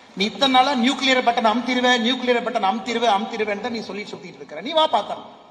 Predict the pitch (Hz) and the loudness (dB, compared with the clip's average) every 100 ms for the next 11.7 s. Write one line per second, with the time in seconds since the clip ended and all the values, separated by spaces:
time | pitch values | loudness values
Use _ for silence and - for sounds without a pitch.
0 | - _ _ _ _ _ _ _ - 151 | -20 _ _ _ _ _ _ _ -14 -8
1 | 226 285 233 - 240 - 311 294 - 175 | -6 -6 -8 -6 -6 -2 -2 -2 -6 -10
2 | 131 - - 175 254 - 226 240 - 247 | -12 -18 -6 0 0 2 0 0 0 0
3 | 240 277 269 202 180 160 175 226 240 - | 2 0 0 2 4 4 4 4 2 -4
4 | - - - - - - - 202 254 262 | -12 -16 -18 -20 -20 -18 -6 -4 0 2
5 | 247 240 220 214 202 - 269 - 247 302 | 4 2 0 -2 -2 -2 -4 -4 -4 -4
6 | 262 220 202 190 247 233 165 220 - 208 | -2 -4 -4 -6 -4 -4 -2 -2 -4 -6
7 | 170 151 165 220 214 - - - - _ | -6 -6 -2 -2 -4 -10 -18 -20 -20 _
8 | _ _ _ - 262 202 220 269 - 185 | _ _ _ -6 -4 -4 -4 -4 -2 -2
9 | 240 254 247 226 190 180 208 208 202 196 | -2 -4 -6 -8 -10 -8 -6 -6 -6 -8
10 | - 277 190 220 247 214 190 196 208 175 | -6 -4 -4 -4 -2 -2 -4 -4 -6 -8
11 | 156 185 190 240 - - - | -10 -4 -4 -4 -8 -16 -20